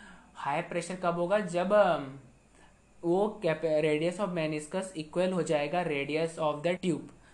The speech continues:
वो लिमिटिंग केस होता है। ये बहुत बार काम आ जाता है, क्यों लिमिटिंग हमको फोर्स निकालना रहता है, लिमिटिंग प्रेशर निकालता है, हाईएस्ट प्रेशर हम कितना डाल सकते हैं, तो उस केस में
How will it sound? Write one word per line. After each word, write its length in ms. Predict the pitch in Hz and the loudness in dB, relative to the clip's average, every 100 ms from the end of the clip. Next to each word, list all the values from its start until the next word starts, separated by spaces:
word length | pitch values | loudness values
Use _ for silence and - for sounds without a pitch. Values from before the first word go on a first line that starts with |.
| - - | -20 -8
वो 160 | 165 196 | -2 2
लिमिटिंग 520 | 165 147 151 160 160 | 2 0 -2 -2 -2
केस 180 | 156 151 | -4 -4
होता 120 | 139 | -8
है। 60 | 139 | -10
ये 80 | |
बहुत 320 | 131 135 139 143 | -10 -8 -6 -2
बार 100 | 151 | -2
काम 180 | 151 | -2
आ 60 | 156 | -2
जाता 160 | 156 165 | -2 -4
है, 40 | |
क्यों 220 | 165 160 | -6 -6
लिमिटिंग 480 | 143 143 143 147 151 | -6 -6 -6 -8 -8
हमको 240 | 147 147 | -8 -6
फोर्स 360 | 151 - 147 147 | -6 -6 -10 -8
निकालना 340 | 147 151 151 | -6 -4 -2
रहता 260 | 156 151 151 | -2 -2 -2
है, 240 | 139 - | -2 -4
लिमिटिंग 400 | 143 143 139 147 | -6 -6 -6 -8
प्रेशर 260 | 147 147 151 | -8 -10 -10
निकालता 280 | 143 139 139 | -10 -8 -6
है, 60 | |
हाईएस्ट 240 | - 143 143 | -4 -6 -6
प्रेशर 160 | 147 | -6
हम 80 | 147 | -6
कितना 240 | 143 147 143 | -4 -4 -2
डाल 160 | 139 | -2
सकते 260 | 143 135 156 | -4 -10 -12
हैं, 160 | 160 | -14
तो 100 | - | -12
उस 220 | 190 185 185 | -10 -10 -12
केस 400 | - 185 175 175 | -12 -6 -6 -6
में 260 | 175 170 | -6 -6